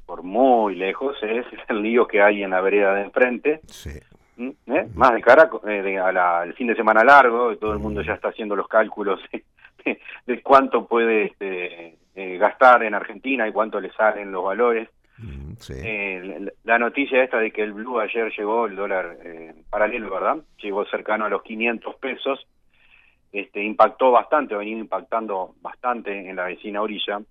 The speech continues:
Speaker 1: Eh, te voy a confesar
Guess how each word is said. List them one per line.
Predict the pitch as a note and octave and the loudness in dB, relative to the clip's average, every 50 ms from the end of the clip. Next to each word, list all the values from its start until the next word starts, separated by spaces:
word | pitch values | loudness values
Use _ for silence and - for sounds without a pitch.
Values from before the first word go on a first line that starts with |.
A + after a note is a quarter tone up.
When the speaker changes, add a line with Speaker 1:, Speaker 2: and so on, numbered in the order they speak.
| _ _ _ _ _ _ _ _ _ _ _ _ _ _ - _ _ _ _ _ _ - | _ _ _ _ _ _ _ _ _ _ _ _ _ _ -20 _ _ _ _ _ _ -6
Speaker 1:
Eh, | - B2+ B2+ C3 B2 - - | -2 0 0 0 0 -2 -4
te | - B2 | -2 -2
voy | C3 C#3 E3+ F3+ F3 | 0 2 4 4 6
a | D3 B2+ A2+ G#2 | 6 4 2 0
confesar | - A2 G#2+ G2+ - A2 G2 - - D3+ C3+ B2+ B2 C#3 | -4 -8 -8 -8 -8 -10 -10 -4 0 2 4 4 2 0